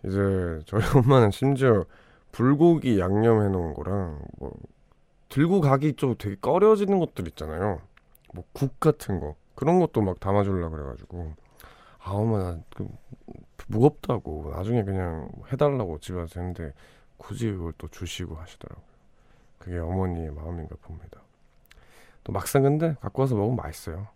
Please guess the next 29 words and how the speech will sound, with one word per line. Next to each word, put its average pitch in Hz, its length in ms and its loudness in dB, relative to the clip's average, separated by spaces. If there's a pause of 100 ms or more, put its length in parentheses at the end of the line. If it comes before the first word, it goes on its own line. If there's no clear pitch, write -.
(280)
그래서 87 280 -14 (840)
가져가시길 95 680 -4 (220)
바라고요. 90 520 -2 (120)
저희는 104 280 2
여기서 110 360 4
이 107 160 2
부로 135 600 0
넘어갈까 101 520 0
합니다. 95 340 -4
이 90 80 -4
부에서도 98 400 0
여러분 95 760 0
사는 113 360 0
얘기, 82 260 -8 (160)
그냥 78 320 -10
하고 104 220 -4
싶은 98 300 -4
얘기 80 180 -8
다 80 220 -14
나누고 85 520 -8
신청곡들도 98 1080 -8
함께 - 280 -8
듣기로 87 540 -12
하겠습니다. - 640 -14 (580)
일 131 100 6
부 127 80 0
끝곡으로 117 540 4 (300)
주말 117 560 8
요번에 120 560 6